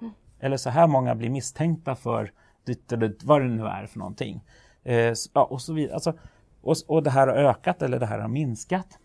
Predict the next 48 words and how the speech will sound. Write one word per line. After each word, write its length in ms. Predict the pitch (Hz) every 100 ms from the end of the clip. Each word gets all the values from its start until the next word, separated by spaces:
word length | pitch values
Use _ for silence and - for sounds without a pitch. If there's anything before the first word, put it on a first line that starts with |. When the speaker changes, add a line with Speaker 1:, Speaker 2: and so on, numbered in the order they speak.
| 247
Speaker 1:
Mm. 160 | 196
Speaker 2:
Inte 340 | 165 147 120 170
i 60 |
procent, 760 | 202 - 180 - 139 180 220 208
för 100 | -
procent 520 | 135 139 175 196 180
är 80 | 165
det, 180 | 156 151
och 100 | 156
där 120 | 175
ser 180 | - 196
vi 80 | 180
hela 540 | - 190 151 101 95
tiden. 400 | - 120 170 180 - - _
Det 100 | 147
pratade 420 | - 156 - 120
man 180 | 120 113
om 140 | 110
i, 40 | 107
i 500 | 107 113 110 113 113
Godmorgon 360 | 110 110 113
Sverige, 440 | 110 131 165 175 165
att 200 | - - _ - _ _
det 60 |
har 80 | 135
ökat 340 | 117 - 117 -
med 160 | 113
en 280 | 113 110 123
t-, 100 | 139 - 117
tre, 240 | 131 113 -
med 140 | 135
en 60 | 127
faktor 340 | 131 - 123
på 100 | 113
tre 280 | 113 117 107
och 60 | 104
vad 120 | 107
det 40 |
nu 120 | 113 107
var, 200 | 95 104
liksom. 280 | 117 123 117 - - -
Ja, 180 | 143 160
men 120 | 185
om 60 | 185
man, 160 | 196 -
om, 200 | 185 180
se-, 300 | 160 - 156 - - - -
rent 360 | 165 165 160 -